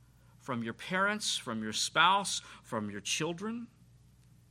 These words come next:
It does not come from the government. It does not come from the economy. It does not come from your money or your possessions. It comes exclusively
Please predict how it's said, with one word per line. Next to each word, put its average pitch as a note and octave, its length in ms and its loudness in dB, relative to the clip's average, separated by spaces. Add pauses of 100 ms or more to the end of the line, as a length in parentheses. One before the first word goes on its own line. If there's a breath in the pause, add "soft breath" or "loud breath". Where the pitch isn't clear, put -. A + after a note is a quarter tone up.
(720 loud breath)
It D#3+ 100 2
does E3 220 6
not G3 260 8
come G#3 320 6
from F#3+ 400 6
the C#3+ 160 -2
government. G3 840 2 (1500 loud breath)
It F3+ 100 2
does F3+ 220 2
not F#3 260 8
come G#3 260 10
from G3 280 8
the F#3 180 2
economy. G3+ 760 6 (1200)
It D3 100 -2
does E3+ 200 2
not G3 260 10
come G#3 300 6
from G3 200 4
your E3+ 100 4
money G3+ 560 6 (180 loud breath)
or D3 120 4
your E3 200 8
possessions. G3 840 2
It A3 180 -2
comes G#3 300 6
exclusively E3 1080 4